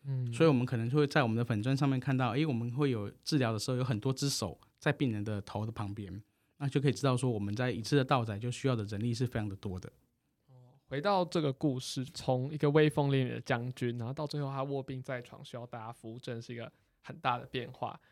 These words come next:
Speaker 1: 像我爸爸妈妈也年过五十了，然后开始看到他们衰老的过程。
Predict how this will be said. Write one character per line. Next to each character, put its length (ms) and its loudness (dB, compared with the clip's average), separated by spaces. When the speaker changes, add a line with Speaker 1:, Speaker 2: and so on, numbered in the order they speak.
Speaker 1:
像 120 -2
我 80 0
爸 120 4
爸 120 4
妈 100 0
妈 140 -2
也 100 -2
年 260 -4
过 220 2
五 240 -4
十 280 -8
了， 120 -6
然 100 -8
后 60 -8
开 180 -8
始 200 -12
看 180 -10
到 80 -6
他 100 -8
们 120 -6
衰 240 -4
老 120 -2
的 60 -14
过 240 -4
程。 180 -12